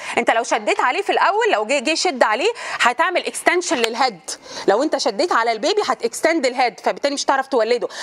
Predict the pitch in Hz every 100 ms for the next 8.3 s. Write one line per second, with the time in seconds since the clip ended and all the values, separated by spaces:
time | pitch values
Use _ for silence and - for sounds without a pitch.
0 | - 208 240 220 311 311 226 226 254 240
1 | 349 - 262 294 294 - 269 226 170 214
2 | 349 381 311 - 339 254 233 170 247 -
3 | 311 - 254 247 180 - - - 320 359
4 | - 359 - 311 262 453 302 262 320 285
5 | 240 294 233 214 254 233 294 254 233 220
6 | - 175 - - - 220 240 226 359 359
7 | - 320 302 392 262 240 220 208 233 330
8 | - 339